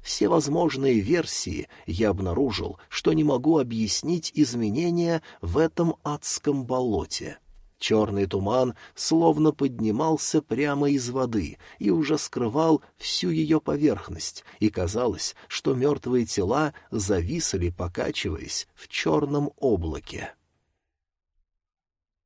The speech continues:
Часть третья.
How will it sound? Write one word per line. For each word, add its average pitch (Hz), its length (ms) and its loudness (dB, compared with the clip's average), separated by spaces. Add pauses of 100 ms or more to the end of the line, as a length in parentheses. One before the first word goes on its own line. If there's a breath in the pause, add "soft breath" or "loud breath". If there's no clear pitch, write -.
(1900)
Часть - 560 2
третья. 78 600 0